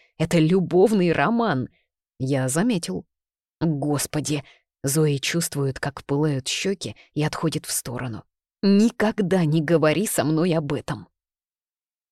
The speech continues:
Вскоре все гости, наконец, прибывают. Бабушку Гэри и Кэтрин усаживают на их места в первом ряду.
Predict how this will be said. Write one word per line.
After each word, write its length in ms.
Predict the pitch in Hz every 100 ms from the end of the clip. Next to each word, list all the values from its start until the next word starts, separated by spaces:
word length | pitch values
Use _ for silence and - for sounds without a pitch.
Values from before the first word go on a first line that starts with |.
| _ _ _ -
Вскоре 380 | - 269 285 208
все 280 | - 190
гости, 420 | 180 240 247 - 175
наконец, 500 | 170 175 180 180 -
прибывают. 840 | 156 160 160 127 123 110 - - _ _ _ _
Бабушку 560 | 139 147 135 - - 135
Гэри 480 | 127 147 143 131 127
и 20 |
Кэтрин 500 | - 185 - 139 131
усаживают 680 | 135 190 208 185 170 156 151
на 200 | 151 147
их 120 | -
места 380 | 139 131 165 180
в 100 | -
первом 400 | 165 170 175 170
ряду. 320 | 170 165